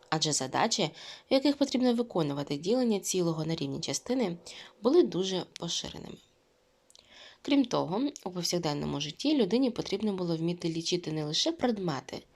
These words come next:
а й вимірювати величини, довжину, масу тощо. При цьому могло статися так, що вимірювана величина була меншою за мірку,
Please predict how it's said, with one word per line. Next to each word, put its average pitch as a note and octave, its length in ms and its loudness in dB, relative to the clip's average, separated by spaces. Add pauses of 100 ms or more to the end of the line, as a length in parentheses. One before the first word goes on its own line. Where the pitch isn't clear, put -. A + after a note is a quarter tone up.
(420)
а C#3 180 2
й B3 80 6
вимірювати F3 640 2
величини, F#3+ 600 -4 (360)
довжину, G#3+ 680 2
масу D#3 520 -4
тощо. - 480 -10 (840)
При C#3+ 160 0
цьому C#4+ 340 4
могло E3+ 320 4
статися D#3+ 440 -2
так, - 380 2 (300)
що - 200 0
вимірювана E3+ 560 4
величина G3 500 2
була F#3 240 4
меншою D3+ 800 2
за B3+ 140 4
мірку, C4+ 500 2